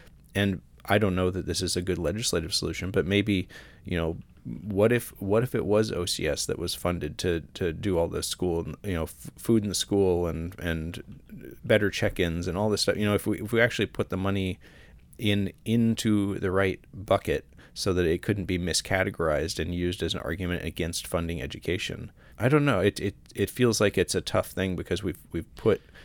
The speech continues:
all of these social services and education into the same little line item.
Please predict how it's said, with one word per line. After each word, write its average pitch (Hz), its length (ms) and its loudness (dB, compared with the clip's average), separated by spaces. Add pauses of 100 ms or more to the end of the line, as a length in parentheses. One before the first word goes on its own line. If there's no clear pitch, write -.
(140)
all 92 180 4
of 90 60 0
these 92 140 -2
social - 280 0
services 82 460 0
and 90 300 0
education 82 520 -2
into 85 280 -6
the 80 80 -4
same 85 500 -2 (380)
little 90 300 -2
line 82 260 0
item. - 280 -8